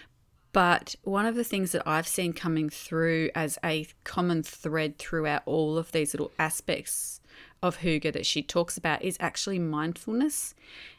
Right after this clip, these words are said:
And so that's another one. And obviously, mindfulness doesn't have the same ring to it as cozy togetherness or cocoa by candlelight, but I, I see that theme coming through a lot,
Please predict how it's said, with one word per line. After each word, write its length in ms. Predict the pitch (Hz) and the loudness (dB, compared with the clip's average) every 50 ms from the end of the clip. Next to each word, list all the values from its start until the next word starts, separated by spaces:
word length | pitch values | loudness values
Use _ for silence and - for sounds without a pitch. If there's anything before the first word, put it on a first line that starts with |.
| _ _ - | _ _ 2
And 460 | 185 170 170 170 170 165 165 - - - | 2 4 4 4 4 2 2 0 -4 -4
so 160 | - - 185 180 | 0 2 4 4
that's 200 | 175 - - - | 4 2 2 0
another 360 | 190 185 170 165 156 170 165 | 2 2 2 2 2 2 0
one. 260 | 160 165 151 143 - | 2 2 0 0 2
And 160 | - 180 - - | 0 0 2 2
obviously, 640 | 185 175 196 196 - - 190 170 165 151 - - _ _ _ _ _ - - - | 2 2 2 2 4 6 6 6 6 4 2 -2 _ _ _ _ _ -18 -8 -4
mindfulness 540 | - 190 170 156 156 151 - - - - - | -2 0 2 2 0 0 0 -2 -2 0 0
doesn't 240 | - 156 165 160 156 | 0 0 0 0 2
have 200 | 160 156 - - | 2 0 0 0
the 120 | 165 156 | -2 0
same 720 | - - - 165 156 156 156 156 156 156 156 151 151 151 - - - _ _ _ - - _ _ - | 0 2 2 2 2 4 4 4 2 2 2 2 0 0 -2 -6 -18 _ _ _ -20 -20 _ _ -2
ring 260 | 170 170 185 180 170 | 2 4 6 6 6
to 180 | - - 175 165 | 6 6 6 6
it 100 | 151 - | 6 6
as 640 | - 156 147 156 160 160 147 - - - - - - _ _ _ _ _ _ - _ | 6 4 6 6 4 2 2 2 2 2 0 -2 -6 _ _ _ _ _ _ -20 _
cozy 340 | - - 180 156 147 - 151 | -6 -2 0 0 2 2 0
togetherness 580 | 143 - - 151 147 - 151 151 156 143 - - | 0 2 0 0 0 2 0 0 0 -2 -2 -2
or 440 | - - 123 127 127 135 147 151 - _ _ - | -2 0 0 2 2 2 0 -2 -4 _ _ -6
cocoa 260 | - 160 143 - 156 | -4 -4 -2 -2 -2
by 140 | 139 - 139 | -2 -2 -2
candlelight, 580 | - - - 170 180 165 156 135 139 139 - - | -2 2 2 2 2 2 0 0 0 -2 2 4
but 220 | 156 151 143 - - - | 4 4 4 2 0 0
I, 140 | - 156 156 - - | 0 0 0 0 -2
I 120 | 180 165 | -2 -2
see 260 | - - - - 180 | -2 0 2 4 4
that 220 | 175 175 147 - - | 6 4 2 0 -2
theme 400 | - - 170 151 139 139 135 - | -2 0 2 2 4 2 0 0
coming 280 | - - - - - | -2 -4 -6 -4 -6
through 380 | - - - - - - - 160 - - | -6 -6 -6 -6 -4 -4 -6 -8 -8 -4
a 100 | - 151 | -4 -2
lot, 340 | 147 143 - - - - | -2 0 -2 -2 -4 -6